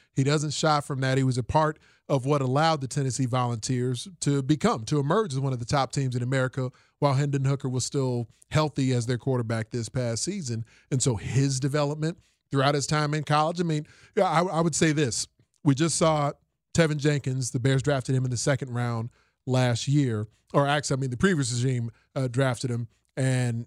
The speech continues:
you know, he came in, has had issues, had some health problems his last, his first couple of years in the N F L, but he's also a guy when he was at Oklahoma State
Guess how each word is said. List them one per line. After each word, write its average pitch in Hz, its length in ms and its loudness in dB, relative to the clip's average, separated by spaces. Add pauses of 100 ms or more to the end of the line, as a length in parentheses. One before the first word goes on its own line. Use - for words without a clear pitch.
you 151 100 0
know, 127 120 2
he 139 140 0 (140)
came 160 280 2
in, 131 340 -2 (280)
has 131 120 2
had 143 240 2 (100)
issues, 120 460 0
had 131 220 -2
some 135 100 -4
health 139 240 -2
problems 120 280 0
his 117 120 -4
last, 123 300 -2
his 127 160 0
first 147 240 2
couple 131 220 -2
of 127 40 0
years 123 200 -2
in 120 60 -6
the 127 120 -6
N 120 80 -6
F 113 140 -8
L, 160 220 2 (280)
but 147 100 4
he's 151 120 4
also 170 260 0
a 139 60 -2
guy 131 140 0
when 127 100 -2
he 131 60 2
was 127 100 0
at 131 60 0
Oklahoma 123 360 -2
State 156 340 0